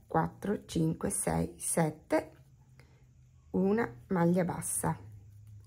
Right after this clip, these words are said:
una, due, tre, quattro, cinque, sei, sette, una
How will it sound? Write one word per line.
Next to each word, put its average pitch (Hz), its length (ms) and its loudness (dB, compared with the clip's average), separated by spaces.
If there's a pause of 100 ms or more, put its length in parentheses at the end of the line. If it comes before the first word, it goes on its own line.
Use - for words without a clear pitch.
(460)
una, 208 420 4
due, 185 540 0
tre, - 300 0 (180)
quattro, - 580 -4
cinque, 170 500 0
sei, 160 520 0
sette, - 680 -4 (3000)
una 208 380 2